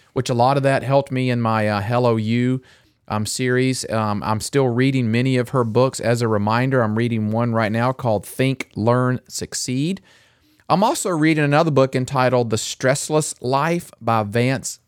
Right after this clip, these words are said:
Pitnam. Um, how many of you love that one, right? The Stressless Life. Here's a good one for men and women, but it's a good book.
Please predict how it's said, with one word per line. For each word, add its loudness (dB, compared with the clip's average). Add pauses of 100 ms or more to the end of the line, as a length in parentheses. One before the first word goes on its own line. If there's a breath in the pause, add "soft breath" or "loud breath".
Pitnam. -2 (440 soft breath)
Um, -2
how 0
many 2
of 0
you 2
love 2
that 0
one, -4
right? -4
The -4
Stressless -4
Life. 0 (200 loud breath)
Here's 4
a 0
good 4
one 2
for -2
men 2 (840)
and 0
women, 2
but 4
it's -2
a -2
good 2
book. 2